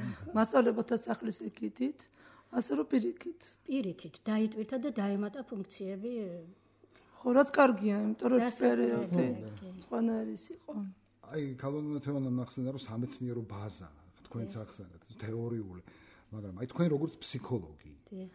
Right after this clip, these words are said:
Speaker 3: ეს კი ალბათ რაღაც, ო, ახალს და საინტერესოს ფსიქოლოგიის თვალსაზრისით,
Speaker 2: კი.
Speaker 3: რომ ფსიქოლოგიის როგორც მეცნიერების თვალსაზრისით ხედავთ ხოლმე და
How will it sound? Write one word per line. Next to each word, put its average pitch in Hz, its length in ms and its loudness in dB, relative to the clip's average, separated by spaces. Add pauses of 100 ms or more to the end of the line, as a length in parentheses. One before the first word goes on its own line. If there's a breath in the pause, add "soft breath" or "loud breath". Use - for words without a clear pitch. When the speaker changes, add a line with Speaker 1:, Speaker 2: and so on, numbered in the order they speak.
(320 soft breath)
Speaker 3:
ეს - 120 -20
კი - 100 -12
ალბათ 127 280 -4
რაღაც, 117 320 -8 (140)
ო, 104 180 -8 (1200)
ახალს 131 580 -4
და 127 160 -4
საინტერესოს 135 680 -2 (160)
ფსიქოლოგიის 160 720 4
თვალსაზრისით, 104 800 -4
Speaker 2:
კი. 98 80 -10
Speaker 3:
რომ 123 120 -2
ფსიქოლოგიის 160 480 4
როგორც 151 260 4
მეცნიერების 135 640 2
თვალსაზრისით 117 640 -4
ხედავთ 117 380 -4
ხოლმე 90 320 -12
და 85 120 -14